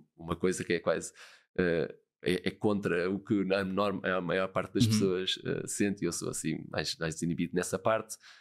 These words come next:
Speaker 1: E, e então foi, foi numa da, da partilha. Ah, de, e depois tudo o que advém daí eu comecei,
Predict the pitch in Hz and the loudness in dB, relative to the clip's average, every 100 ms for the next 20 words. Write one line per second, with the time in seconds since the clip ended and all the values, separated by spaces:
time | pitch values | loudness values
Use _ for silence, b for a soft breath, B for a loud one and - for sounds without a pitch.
0 | B B _ - 101 98 101 98 - - | B B _ 2 4 4 2 -2 -6 -14
1 | _ _ _ _ - 101 98 101 107 107 | _ _ _ _ 0 4 4 2 2 0
2 | 104 104 104 - - 107 95 - - 95 | -4 -6 -8 -8 0 2 2 -2 -2 0
3 | 90 92 87 90 85 85 98 95 - 90 | 0 0 0 0 -2 -2 -2 -2 -2 -2
4 | 80 - - b b _ 107 101 95 98 | -2 -6 -8 b b _ 2 2 2 -2
5 | - - 123 - - 113 - - _ _ | -2 0 -2 -2 0 0 -2 -8 _ _
6 | 104 101 104 95 92 101 98 98 98 101 | -2 0 0 -2 0 2 2 0 -2 -6
7 | 95 98 98 98 95 - 92 110 113 104 | -8 -12 -12 -14 -18 -20 0 2 4 2
8 | 95 - 85 - 90 87 87 | 2 0 -4 0 2 2 -2